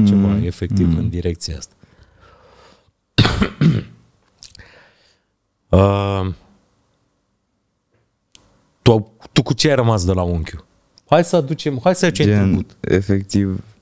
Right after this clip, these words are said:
Speaker 2: el mereu e, nu știu, ca persoană cel puțin, cu mine era, la început când am intrat în sic, era cu un sfat, două, nu prea vorbeam, nu prea aveam.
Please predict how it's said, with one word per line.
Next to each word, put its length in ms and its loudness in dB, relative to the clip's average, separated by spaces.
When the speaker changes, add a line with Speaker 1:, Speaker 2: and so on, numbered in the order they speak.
Speaker 2:
el 220 4
mereu 380 2
e, 380 0
nu 160 0
știu, 420 -4
ca 140 2
persoană 440 0
cel 220 -2
puțin, 640 0
cu 100 0
mine 240 4
era, 480 0
la 140 4
început 380 2
când 140 0
am 80 2
intrat 260 -2
în 120 0
sic, 380 -2
era 520 2
cu 100 4
un 120 6
sfat, 280 2
două, 440 0
nu 300 4
prea 240 2
vorbeam, 400 2
nu 100 0
prea 180 0
aveam. 540 -2